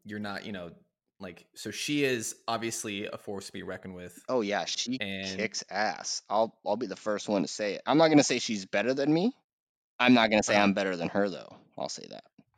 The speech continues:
Speaker 1: Okay, that's a very political, uh, way to,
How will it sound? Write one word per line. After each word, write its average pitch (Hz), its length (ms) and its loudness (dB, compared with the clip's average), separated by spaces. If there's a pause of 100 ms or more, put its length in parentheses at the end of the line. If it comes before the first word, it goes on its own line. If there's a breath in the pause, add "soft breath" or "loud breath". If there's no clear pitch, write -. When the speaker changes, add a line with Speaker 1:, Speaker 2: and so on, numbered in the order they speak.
(600 soft breath)
Speaker 1:
Okay, - 240 -10 (100)
that's 123 160 -4
a 160 60 4
very 127 300 0
political, 104 760 -6
uh, 98 240 -4
way 92 140 -6
to, 92 320 -10